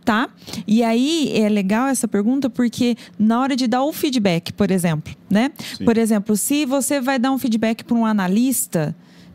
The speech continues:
Speaker 1: de, aí a gente entra em perfil comportamental. Se você chegar na frente de todo mundo e der o feedback pra ele, por mais que seja positivo, ele vai ficar incomodado.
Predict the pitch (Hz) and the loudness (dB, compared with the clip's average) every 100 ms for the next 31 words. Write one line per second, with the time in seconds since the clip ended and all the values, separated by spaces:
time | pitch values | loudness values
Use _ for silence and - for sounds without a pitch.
0 | - 170 180 175 196 196 214 214 185 196 | -8 -4 0 0 2 0 0 0 0 0
1 | 196 185 202 196 185 180 185 160 175 254 | -2 -2 -2 0 -2 -2 -2 -2 -2 -2
2 | 269 175 - - - - - - - 254 | 0 -2 -6 -16 -16 -16 -16 -10 -2 0
3 | 294 359 349 339 302 302 269 285 277 240 | 0 0 -2 -2 -2 -2 -2 -2 0 -2
4 | 240 - 311 370 403 349 240 208 233 240 | -2 0 0 0 0 2 2 2 2 0
5 | 294 - 240 226 233 - 226 240 240 277 | 0 -2 -2 -2 -2 -2 -2 -2 0 -2
6 | 277 392 - - 247 208 214 196 190 - | 0 -2 -4 -2 -2 0 -2 -2 -2 -2
7 | 302 254 240 247 247 254 247 254 262 240 | 0 0 0 0 -2 -2 0 0 0 0
8 | 190 165 160 | 0 -2 -4